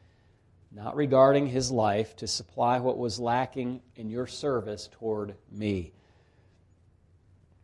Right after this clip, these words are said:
Epaphroditus comes up here in this chapter, chapter two, and also in chapter four, verse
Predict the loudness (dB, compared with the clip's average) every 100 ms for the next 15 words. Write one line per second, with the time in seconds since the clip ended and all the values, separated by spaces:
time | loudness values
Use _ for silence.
0 | -20 _ _ _ -18 -10 -8 -4 2 4
1 | 4 2 -4 -6 -2 -2 -2 0 4 4
2 | 4 -4 -20 _ _ _ _ -8 -2 0
3 | -2 -6 -2 0 2 0 -2 -2 0 -2
4 | 0 -6 -2 2 4 4 4 4 4 4
5 | 2 0 -4 0 0 0 -6 -10 -6 2
6 | 6 6 4 0 -2 -4